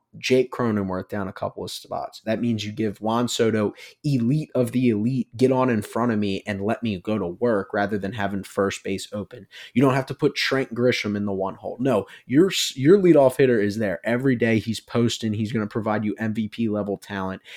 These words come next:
He can steal second base. He can hit a homer.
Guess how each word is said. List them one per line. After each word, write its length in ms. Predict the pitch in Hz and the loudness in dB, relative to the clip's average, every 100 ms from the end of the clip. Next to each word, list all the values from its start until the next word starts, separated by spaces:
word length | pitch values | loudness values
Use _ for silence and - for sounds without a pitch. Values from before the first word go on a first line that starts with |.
| - | -8
He 140 | - | -4
can 160 | 110 101 | -2 -2
steal 300 | - 123 120 | -2 0 0
second 360 | - 113 110 101 | 0 -2 -2 -2
base. 280 | 110 110 | 0 0
He 120 | - 101 | -2 -8
can 140 | 98 | -6
hit 160 | 98 110 | 0 0
a 60 | |
homer. 500 | 104 107 104 104 101 | 0 -2 -2 0 -2